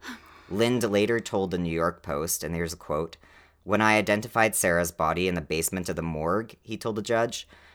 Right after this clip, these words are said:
"her injuries, the look on her face, the terror, will haunt me for the rest of my life and haunt the rest of her family."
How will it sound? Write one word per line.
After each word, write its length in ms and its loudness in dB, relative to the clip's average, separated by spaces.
"her 200 -2
injuries, 600 0
the 140 -2
look 180 0
on 140 4
her 160 0
face, 560 -2
the 80 -4
terror, 640 -2
will 120 -4
haunt 260 -2
me 140 0
for 160 -4
the 100 -4
rest 320 -2
of 60 -4
my 100 -2
life 460 -2
and 140 -6
haunt 260 -2
the 80 -2
rest 260 -4
of 120 -10
her 100 -6
family." 480 -10